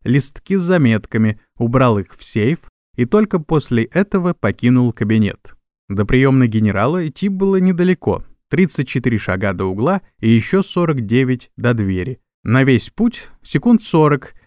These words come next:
если не встретится какой-нибудь начальник из объединенного штаба, который остановит и скажет: «Представьтесь, офицер, кто вы и какую должность занимаете?»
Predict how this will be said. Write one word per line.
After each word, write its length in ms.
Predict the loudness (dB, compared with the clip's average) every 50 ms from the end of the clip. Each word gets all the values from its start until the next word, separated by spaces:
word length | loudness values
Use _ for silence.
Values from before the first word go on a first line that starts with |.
| _
если 300 | 0 2 2 2 2 2
не 120 | 2 2 2
встретится 540 | 0 0 0 0 0 0 -2 -8 -8 -8
какой-нибудь 500 | -4 -4 -2 0 0 2 2 0 0 -4
начальник 600 | -4 -6 -6 -4 -4 -2 0 0 0 -2 -4 -8 -10
из 220 | -4 -2 0 0
объединенного 760 | 0 0 0 0 2 2 4 4 4 4 4 2 2 2 0
штаба, 540 | -2 -4 -6 -4 -2 0 0 0 0 -2 -4 -8 _ _
который 380 | -8 -6 -6 -4 -4 -2 -2 -4
остановит 500 | -4 -4 -4 -2 0 2 2 2 0 -2
и 40 | -4
скажет: 460 | -6 -2 -2 0 0 0 -2 -4 -8 -14 -20 _ _ _
«Представьтесь, 760 | -4 -2 -2 -4 -4 -2 0 0 0 0 0 -4 -8 -6 -6
офицер, 400 | -8 -8 -8 -6 -2 -2 -2 -2
кто 340 | -4 -6 -6 -2 0 2 2
вы 320 | 2 2 0 0 0 -2 -2
и 40 |
какую 300 | 0 -2 0 2 0 2
должность 580 | 2 4 4 4 4 4 4 2 2 2 -2 -8
занимаете?» 720 | -4 0 2 2 2 2 2 0 -2 -2 -4 -6 -8 -8